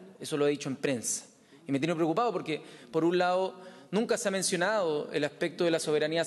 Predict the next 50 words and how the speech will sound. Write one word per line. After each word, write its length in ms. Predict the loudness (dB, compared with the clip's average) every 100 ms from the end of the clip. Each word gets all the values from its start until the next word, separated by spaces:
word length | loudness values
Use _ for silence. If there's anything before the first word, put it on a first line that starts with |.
| -2
nacional 420 | -4 0 0 0
en 40 | -2
los 120 | -2
tratados 280 | 0 0 0
de 60 |
libre 240 | 0 0 0
comercio 500 | 0 0 0 -2 -2 -12 -10
en 120 | -4
otras 160 | 0 0
materias, 340 | 0 0 0 0
pero 220 | -2 -2 -6 -6
este 300 | -4 -2 -2
en 80 | 0
particular 520 | -2 -2 0 2 2
es 140 | 0
el 120 | 0 0
único 320 | 0 2 2
en 60 |
el 100 | 2
que 120 | 0 -2
se 100 | -2
dice 300 | -2 -2 -2
que 100 | -2
se 140 | 0
podría 320 | 2 2 0
atentar 320 | -2 -2 -2
contra 340 | -2 -4 0 2
la 160 | 0
soberanía. 580 | -2 -2 0 2 0 -2 -8 -20 -20 -20
Entonces 240 | -18 -2 0
me 80 | 2
gustaría, 840 | 0 2 2 0 -4 -16 -20 -20 -6
como, 300 | 0 0 0
como 180 | -2 0
fue, 460 | 2 2 0 -6 -6
fue 320 | 0 0 0
incluido 560 | -2 2 2 4 4 2
el 60 |
aspecto 420 | 0 -4 -4 0 2
de 100 | 2
los, 200 | 0 -4 -10 -10 -6
de 120 | -2 2
los, 480 | 2 2 0 -4 -10 -20 -20 -20 -20 -20 _ -6
de 200 | -2 2
los, 680 | 2 0 -2 -2 -2 -4 -2
eh, 260 | -2 0 -2
acuerdos 380 | 0 0 0 0
internacionales 600 | 0 -2 -2 -2 -2 -2
en 120 | -2
materia 640 | -2 0 0 0 -4 -14